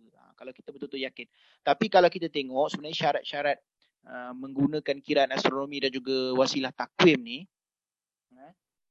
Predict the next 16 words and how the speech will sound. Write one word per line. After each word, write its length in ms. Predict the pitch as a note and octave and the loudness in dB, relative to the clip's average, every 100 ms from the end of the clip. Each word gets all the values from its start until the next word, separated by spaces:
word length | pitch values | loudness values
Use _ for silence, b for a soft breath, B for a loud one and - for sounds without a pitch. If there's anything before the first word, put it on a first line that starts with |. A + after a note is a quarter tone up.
| _ | _
uh, 300 | B2+ B2 B2 | -20 -20 -20
dalam 320 | B2 B2+ B2+ | -20 -20 -20
sini 400 | B2+ C3+ D#3 E3+ | -20 -20 -20 -20
itu 160 | - F#3 | -18 -6
berbeza 480 | D3 C3+ D3+ E3 D3 | -4 0 0 2 0
kerana 240 | A#2 C3 C#3 | 0 -6 -6
dia 480 | C3 C3+ D3+ E3+ E3+ | -10 -6 -4 -2 -4
kira 400 | E3+ D3+ D3+ E3+ | -8 -10 -6 -4
lapan 640 | F3 C#3 C#3 - D#3 D3 D3 | -2 0 0 2 0 0 -8
bu-, 160 | C#3 _ _ - | -20 _ _ 2
jam 320 | D#3+ F3 E3 | 6 6 4
sahaja 480 | - D#3 D3 D3+ C#3+ | -4 -4 -6 -6 -4
anak 160 | C#3+ | -6
bulan 400 | C#3 D3 D3 C#3+ | -6 -2 -2 -4
tu 400 | - C#3+ C#3 C3+ | -12 -12 -12 -8
lahir, 480 | C3 B2 C#3+ D#3 G#3+ | -8 -6 2 6 6